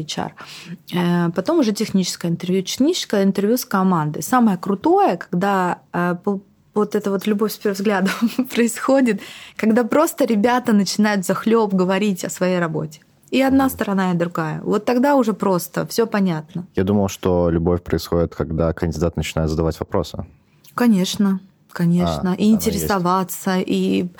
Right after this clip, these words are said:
Speaker 1: "А как вы делаете?" "А мы делаем так". "А вот как вы на это смотрите?" "А мы вот на это так
Speaker 2: Мгм.
Speaker 1: смотрим", да? То есть здесь дол-, должен быть взаимный интерес
Speaker 2: Мгм.
Speaker 1: возникнуть.
Speaker 2: Получается, прошло интервью, а, после этого всё,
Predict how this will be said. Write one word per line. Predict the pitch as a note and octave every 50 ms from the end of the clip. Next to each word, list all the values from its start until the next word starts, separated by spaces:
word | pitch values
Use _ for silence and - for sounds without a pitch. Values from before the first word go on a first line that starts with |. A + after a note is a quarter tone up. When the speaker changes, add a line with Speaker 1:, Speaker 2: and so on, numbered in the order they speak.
| - - - -
Speaker 1:
"А | G3+ F#3+
как | - A#3+ A#3 - A3
вы | A3+ G#3
делаете?" | F3+ F#3 G3 F#3 F#3 F#3 F3 - G3
"А | G3
мы | G3+ G#3 A3+ A3
делаем | F#3+ F#3 G#3+ G#3+ G#3 G#3 G3 G3
так". | F#3+ - F#3+ F3+ F3 E3+ - - - - - -
"А | - G3+
вот | G#3+ A#3 A#3
как | - B3 A#3+ -
вы | A#3 A#3
на | G#3+ G#3 G3+ G3 F#3
это | F3 - F#3
смотрите?" | - - - F#3 F3+ F3 E3+ F3 F3 F3 - - G3
"А | G3
мы | G3+ A3 A3
вот | G#3 G#3 G#3 G#3
на | G3+ G3
это | F#3+ F3+ - F3+ -
так | - F3+ F3 F3 F#3
Speaker 2:
Мгм. | F#3
Speaker 1:
смотрим", | F#3 F3+ F2+ E2+ E2 - - E3+ F3
да? | F#3 F#3+ G#3+ A#3 - - - - - - - -
То | G3+
есть | F#3 F3+
здесь | F#3 G3+ B3+ C#4 B3+ - - -
дол-, | - G3 G3+ G#3+ G3
должен | G3+ A3+ A#3 A#3 A3+ G#3
быть | G#3+ G#3 - -
взаимный | F#3+ G#3+ B3 B3+ A3+ G3 F3+
интерес | E3+ E3+ - - F#3 F#3+ F3 E3 - - -
Speaker 2:
Мгм. | F3+
Speaker 1:
возникнуть. | F3 E3+ F3 E3+ E3+ E3+ - - F3+ F3 F3 - - _ _ - - - _ - - - _ _ _
Speaker 2:
Получается, | F#2+ F2+ F2+ F2+ - - F2+ E2+ - -
прошло | - F#2 F2+ - - F#2 F#2+
интервью, | F#2 F#2 - - F#2+ E2 F2+ F2+ F#2 G2 A2+ A2+ _ _ _ _ _ _ _ _ _ _ _ -
а, | - E2+ E2+ E2 D#2+ D#2
после | D2+ - E2+ - - E2+ E2+
этого | E2 - - E2 D#2+ D#2+ D#2+ D#2 D2+ D2 D2+ D#2 - _ _ -
всё, | -